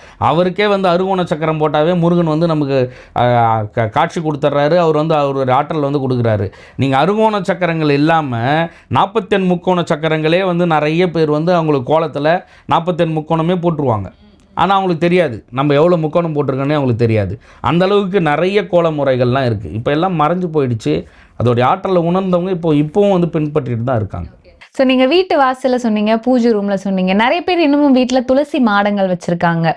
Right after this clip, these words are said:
Speaker 2: So, அங்க கோலம் போடுறதுக்கான விதிமுறைகள் என்னலாம் இருக்கு, சார்?
Speaker 1: மேல துளசி மாடம் வச்சு வழிபாடு பண்ணாம இருக்கிறது தான் தப்பு. நீங்க துளசி மாடம் வச்சிருக்கீங்க அப்படின்னாவே,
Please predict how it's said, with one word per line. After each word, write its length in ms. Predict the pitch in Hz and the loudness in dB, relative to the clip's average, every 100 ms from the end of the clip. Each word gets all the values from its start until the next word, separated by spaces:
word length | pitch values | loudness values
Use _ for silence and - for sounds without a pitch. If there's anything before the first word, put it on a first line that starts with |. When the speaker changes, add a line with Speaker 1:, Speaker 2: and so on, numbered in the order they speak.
| - - - | -6 -20 -4
Speaker 2:
So, 160 | 269 | 0
அங்க 260 | 247 311 440 | 0 0 0
கோலம் 340 | 339 311 302 254 | 2 2 2 0
போடுறதுக்கான 540 | 240 208 202 202 202 | -2 -2 -2 0 2
விதிமுறைகள் 540 | 190 214 208 196 185 175 | 2 2 2 2 2 0
என்னலாம் 380 | 170 170 165 | 0 0 -2
இருக்கு, 240 | 165 165 170 | -2 -4 -6
சார்? 220 | - 170 - | -6 -6 -4
Speaker 1:
மேல 320 | 101 123 160 147 | 0 0 0 -2
துளசி 380 | 117 147 170 | 0 -2 -2
மாடம் 260 | 156 147 139 | -2 0 0
வச்சு 240 | 131 120 | -2 -2
வழிபாடு 460 | 131 135 165 165 160 | 0 2 2 2 0
பண்ணாம 420 | - 131 131 135 | -4 -4 -2 0
இருக்கிறது 380 | 127 117 113 104 | 0 0 0 0
தான் 180 | 127 143 | -2 -2
தப்பு. 320 | 110 107 90 - - - - | -4 -4 -12 -14 -20 -20 -6
நீங்க 200 | 120 117 | 0 0
துளசி 420 | - 143 202 - | 0 0 0 -2
மாடம் 340 | 196 175 165 139 | -2 0 0 -2
வச்சிருக்கீங்க 560 | 139 196 185 175 165 | -2 -2 0 0 0
அப்படின்னாவே, 800 | 143 123 123 113 104 120 139 147 | 0 0 -2 -2 0 0 0 -2